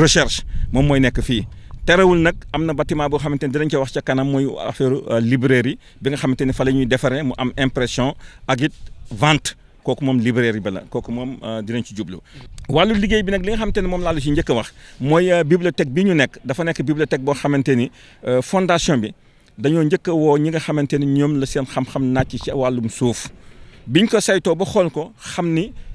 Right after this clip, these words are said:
li ñu bëgg a def ak descente de charge yi bi ñu ko defee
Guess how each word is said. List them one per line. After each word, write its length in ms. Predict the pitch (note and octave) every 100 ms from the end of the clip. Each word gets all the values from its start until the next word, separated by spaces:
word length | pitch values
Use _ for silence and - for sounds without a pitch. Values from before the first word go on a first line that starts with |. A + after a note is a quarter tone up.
| -
li 160 | D3 F#3+
ñu 140 | A#3
bëgg 200 | F#3 F3
a 40 |
def 320 | C#3 C3+ - - - -
ak 120 | D#3+ D3+
descente 380 | D3 G3+ G3+ E3
de 60 |
charge 260 | - E3 C#3
yi 60 | D3
bi 120 | E3
ñu 40 | A3
ko 100 | F3+
defee 200 | E3+